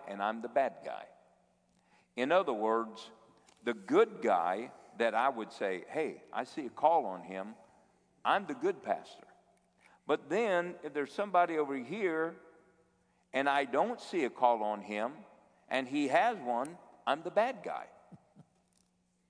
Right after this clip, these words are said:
Now, how do I rectify that? I rectify that is that God lets me see the type of spirit the man has.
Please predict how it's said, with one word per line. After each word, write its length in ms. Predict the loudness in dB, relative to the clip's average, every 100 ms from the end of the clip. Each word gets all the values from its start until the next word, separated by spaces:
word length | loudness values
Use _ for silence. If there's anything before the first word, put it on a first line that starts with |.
| _ _ _ _ _ _ -4
Now, 140 | -4
how 220 | 0 -4
do 100 | -2
I 140 | 0 0
rectify 680 | 0 -2 -4 -12 -6 -6 -6
that? 140 | -16 -18 -20 _ _ _ _ _ _ _ _
I 160 | 2 2
rectify 720 | 2 0 0 -10 -4 -2 -2
that 380 | -2 -2 -2 -6 -20 -20 _ _
is 160 | -4 -2
that 300 | -2 -4 0
God 380 | 2 4 2 2 -4 -18 -20 -20 -10
lets 580 | -2 2 2 -2 -16
me 360 | -14 -12 -12 -16 _ _ _ _ _ _
see 800 | -20 -18 -6 -4 -4 -6 -12 -20 _ _ _ _
the 100 | -12
type 360 | -10 0 0 0
of 100 | -14
spirit 600 | -12 -16 -4 -2 -2 -10 -14 -20 -10
the 100 | -8
man 300 | -6 -6 -8
has. 240 | -12